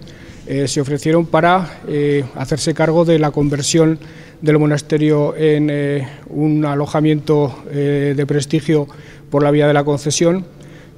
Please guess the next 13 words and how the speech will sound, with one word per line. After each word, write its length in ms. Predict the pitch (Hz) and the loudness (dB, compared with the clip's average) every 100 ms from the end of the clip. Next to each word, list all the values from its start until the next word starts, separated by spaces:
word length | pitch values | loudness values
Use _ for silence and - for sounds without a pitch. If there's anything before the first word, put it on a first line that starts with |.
| - | 0
pero, 340 | 156 180 202 | 4 4 4
eh, 240 | 170 156 147 | 2 2 2
cuando 240 | 151 147 | 0 0
llegamos 380 | 147 151 151 175 | 0 0 0 -2
aquí, 260 | 156 175 | -2 0
eh, 360 | 196 185 165 156 | 0 0 -4 -4
se 120 | 156 | -4
les 160 | 143 135 | -4 -4
hacía 240 | 135 160 | -4 0
la 60 | 160 | 0
boca 240 | 165 170 | 2 2
agua 400 | 165 170 185 165 | 2 2 2 -2
mirando 580 | - 147 151 160 180 185 | -4 -2 0 0 2 0